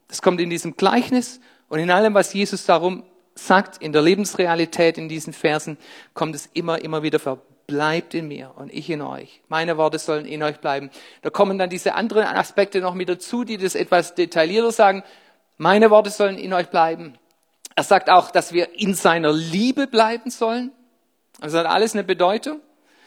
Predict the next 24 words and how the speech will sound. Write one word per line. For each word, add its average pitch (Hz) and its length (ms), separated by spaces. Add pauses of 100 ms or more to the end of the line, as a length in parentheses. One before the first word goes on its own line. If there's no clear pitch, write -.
(600)
Und 202 180 (100)
er 190 120
gibt 214 260
uns 196 180
seine 202 240
Freude. 185 460
Und 139 160
seine 208 420
Freude 151 640 (480)
soll 165 320 (140)
in 165 200
uns 160 600
sein. 127 640 (640)
Ich - 120
komme 262 200
jetzt 262 120
aber 240 160
mal 220 260 (200)
ganz 247 220
praktisch 202 460
zu - 160
diesen 185 480
Lebensrealitäten 190 1200
und 180 380